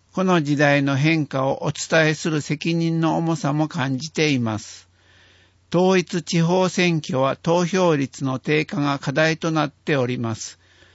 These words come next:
市民の皆様により一層市政を身近に感じていただけるよう、時代の変化に応じた議会だよりを目指し、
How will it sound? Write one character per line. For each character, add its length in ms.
市 260
民 320
の 140
皆 320
様 380
に 280
よ 120
り 220
一 120
層 640
市 160
政 440
を 100
身 140
近 360
に 140
感 320
じ 140
て 180
い 60
た 140
だ 160
け 180
る 140
よ 480
う、 40
時 120
代 240
の 160
変 320
化 160
に 160
応 240
じ 160
た 200
議 160
会 280
だ 160
よ 160
り 180
を 80
目 120
指 200
し、 320